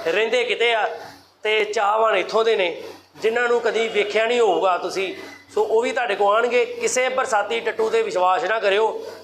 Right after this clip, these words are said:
ਸੋ ਮੈਂ ਇਹੀ, ਅਹ, ਬੇਨਤੀ ਕਰਾਂਗਾ ਤੁਹਾਡੇ ਚਰਨਾਂ ਅੱਗੇ ਸੰਗਤ ਦੇ ਕਿ ਦਾਸ ਨੂੰ ਇੱਕ ਮੌਕਾ ਦਿਓ ਤੇ ਆਪਾਂ ਇਸ ਵਾਰਡ ਨੂੰ ਜਿਹੜਾ ਵਾ ਪਵਿੱਤਰ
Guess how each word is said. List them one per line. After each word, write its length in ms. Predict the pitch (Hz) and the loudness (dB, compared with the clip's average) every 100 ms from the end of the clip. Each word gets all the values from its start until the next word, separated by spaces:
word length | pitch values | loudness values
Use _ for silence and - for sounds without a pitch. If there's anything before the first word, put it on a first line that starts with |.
| - | -14
ਸੋ 260 | - 233 226 | -4 -2 0
ਮੈਂ 380 | 185 208 214 | 2 2 2
ਇਹੀ, 400 | 180 196 226 208 | 0 -2 -2 -4
ਅਹ, 800 | - - - - 190 190 185 180 | -8 -10 -8 -2 2 4 2 2
ਬੇਨਤੀ 340 | 202 202 202 233 | 0 0 -2 -2
ਕਰਾਂਗਾ 580 | 208 202 208 196 175 - - | 0 0 2 2 0 -6 -12
ਤੁਹਾਡੇ 360 | - 190 185 | -4 -2 0
ਚਰਨਾਂ 380 | 190 190 196 202 | 0 0 2 2
ਅੱਗੇ 200 | 196 196 | 2 0
ਸੰਗਤ 260 | 185 170 190 | 0 0 0
ਦੇ 300 | 190 202 196 - - - | 0 0 -2 -10 -16 -10
ਕਿ 60 | 196 | -4
ਦਾਸ 380 | 180 180 180 | 0 0 0
ਨੂੰ 100 | 180 | -2
ਇੱਕ 120 | 208 190 | -4 -4
ਮੌਕਾ 360 | 175 175 180 | -4 -2 -2
ਦਿਓ 280 | 175 214 208 208 | 2 2 2 0
ਤੇ 80 | |
ਆਪਾਂ 280 | 196 170 202 | 0 0 0
ਇਸ 180 | 190 185 | 0 0
ਵਾਰਡ 360 | 170 165 165 175 | 0 2 2 0
ਨੂੰ 160 | 208 | -2
ਜਿਹੜਾ 240 | 175 185 196 | -2 -2 0
ਵਾ 120 | 185 | 0
ਪਵਿੱਤਰ 680 | - 190 196 233 214 - | 0 -2 0 0 0 -2